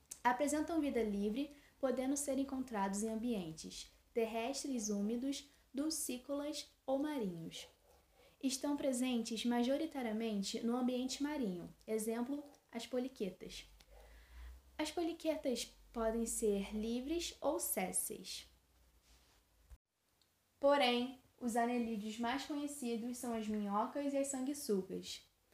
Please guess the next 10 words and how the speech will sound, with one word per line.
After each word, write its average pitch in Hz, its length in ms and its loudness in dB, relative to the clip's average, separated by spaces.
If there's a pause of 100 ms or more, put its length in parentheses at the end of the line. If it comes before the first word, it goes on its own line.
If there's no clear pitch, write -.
(300)
Apresentam 285 720 2
as 285 160 0
seguintes 277 560 0
características. 277 1120 -2 (420)
Simetria 311 800 0
bilateral. 285 840 0 (400)
Caso 349 320 6
alguém 302 260 4
passe 202 640 2 (140)
uma 214 400 2